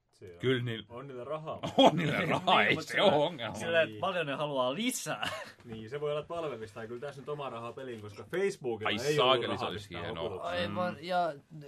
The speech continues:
Speaker 3: tässä on just se, mut sit taas en mä tiedä, paljon mulla uskoa, koska noi Steam Machineit oli silleen, että ne on unohdettu heti, kun ne julkaistiin. Ja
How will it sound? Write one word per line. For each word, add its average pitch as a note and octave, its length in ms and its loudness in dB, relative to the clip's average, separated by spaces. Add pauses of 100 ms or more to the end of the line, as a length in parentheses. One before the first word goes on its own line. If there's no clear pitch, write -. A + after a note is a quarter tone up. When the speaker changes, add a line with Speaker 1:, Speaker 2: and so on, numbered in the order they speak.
(240)
Speaker 3:
tässä F3+ 300 0
on F3 60 -6
just E3+ 160 -6
se, E3 240 -4
mut D#3 220 -10
sit F3+ 160 -14
taas D#3 180 -4
en D#3 80 -8
mä D#3+ 80 -10
tiedä, D3+ 140 -6
paljon D#3+ 200 -4
mulla D3 140 -6
uskoa, C3 640 -4
koska B2 640 -4
noi B2 520 -10
Steam F3 360 -8
Machineit C#3 720 -10
oli B2 400 -8
silleen, A#2+ 540 -8
että A#2 300 -12
ne C3 220 -10
on B2+ 120 -4
unohdettu B2 760 -8
heti, B2+ 260 -8
kun A2 140 -12
ne G2+ 80 -10
julkaistiin. A2+ 920 -8 (680)
Ja G#2+ 420 -2